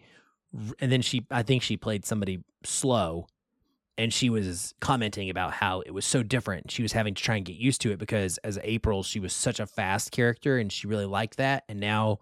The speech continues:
everything she did was much slower movements, and she had to rely on one hit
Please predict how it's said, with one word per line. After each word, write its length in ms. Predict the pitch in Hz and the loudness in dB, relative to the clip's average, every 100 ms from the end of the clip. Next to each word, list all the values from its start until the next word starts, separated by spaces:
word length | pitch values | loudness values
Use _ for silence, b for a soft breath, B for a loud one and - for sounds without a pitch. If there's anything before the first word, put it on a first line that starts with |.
| b b b b | b b b b
everything 380 | - 113 107 107 | 2 2 4 0
she 160 | - 101 | -2 -4
did 180 | 101 95 | -4 -4
was 160 | 90 | -6
much 240 | 92 92 - | -8 -6 -4
slower 380 | 165 170 165 143 | 0 6 8 8
movements, 640 | 135 120 123 117 104 - | 6 6 4 4 2 -2
and 140 | 98 | -4
she 160 | - 107 | -6 -4
had 240 | 101 95 | -4 -6
to 280 | - 98 85 - b b b b _ - - | -4 -4 -4 -8 b b b b _ -14 -4
rely 340 | 117 120 120 | 0 6 6
on 300 | 120 107 98 | 6 4 2
one 240 | 113 123 113 | 4 4 2
hit 380 | 101 117 98 | 2 0 0